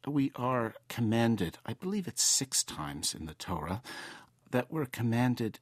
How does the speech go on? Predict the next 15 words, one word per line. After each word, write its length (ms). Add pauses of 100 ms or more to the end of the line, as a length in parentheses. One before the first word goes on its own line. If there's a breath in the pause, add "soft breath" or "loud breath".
(200)
to 140
remember. 760 (160)
It's 240
the 140
word 360
zachor. 1040 (480 loud breath)
Uh, 220
we're 180
commanded 720
by 300
God 480
to 140
remember 440
this. 420
And 280